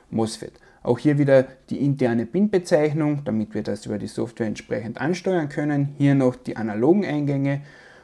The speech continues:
oder auch die digitalen Eingänge sieht man dann auch hier wieder sehr schön. Klemmblock, der automatische Spannungsteiler, wieder E-S-D-Schutz und dann sind wir hier schon direkt auf den Pin.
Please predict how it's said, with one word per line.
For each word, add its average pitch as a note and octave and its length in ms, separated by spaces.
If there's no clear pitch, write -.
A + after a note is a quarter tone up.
oder A2+ 200
auch A#2 120
die A#2+ 140
digitalen A#2 580
Eingänge C3+ 520
sieht B2+ 260
man A2 100
dann G#2+ 140
auch E3 200
hier D#3 240
wieder D3 240
sehr C3 200
schön. B2+ 340
Klemmblock, C#3+ 640
der A#2 220
automatische A2+ 600
Spannungsteiler, C#3 880
wieder C3+ 240
E-S-D-Schutz A#2+ 720
und A#2+ 160
dann G#2+ 140
sind A#2 260
wir A2 60
hier A#2 180
schon A2 240
direkt A2 380
auf A2 320
den C#3+ 380
Pin. C3 320